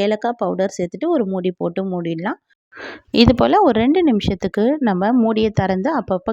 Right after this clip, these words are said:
கலந்து விடணும். இது நல்லா வெந்து இந்த வெல்லத்தோட ஈரப்பதம்லாம் குறைஞ்சி பச்சை வாசனைலாம் போயிடுச்சு. இந்த அளவுக்கு வந்ததுக்கு அப்புறமா இதுல ஒரு சின்ன மிளகு சைஸ் அளவுக்கு பச்சை கற்பூரத்தை இது போல உடைச்சிட்டு தூள்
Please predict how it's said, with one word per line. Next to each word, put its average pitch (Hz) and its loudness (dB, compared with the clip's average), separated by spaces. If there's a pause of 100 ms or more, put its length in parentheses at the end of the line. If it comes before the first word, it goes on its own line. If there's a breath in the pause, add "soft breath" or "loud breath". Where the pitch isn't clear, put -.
கலந்து 180 0
விடணும். 185 -2 (480 soft breath)
இது 220 0
நல்லா 214 0
வெந்து 196 0 (200)
இந்த 226 0 (120)
வெல்லத்தோட 196 0 (180)
ஈரப்பதம்லாம் 196 -2
குறைஞ்சி 185 -2 (120)
பச்சை 220 -4
வாசனைலாம் 180 -4
போயிடுச்சு. 185 -2 (580)
இந்த 392 2
அளவுக்கு 190 -2
வந்ததுக்கு 175 -2
அப்புறமா 175 -2 (480 soft breath)
இதுல 208 6
ஒரு 247 0 (120)
சின்ன 339 4 (100)
மிளகு 254 2 (100)
சைஸ் 190 -2
அளவுக்கு 175 -2 (160)
பச்சை 208 -4
கற்பூரத்தை 185 0 (160)
இது 185 0 (100)
போல 269 2 (140)
உடைச்சிட்டு 208 -4 (100)
தூள் 262 0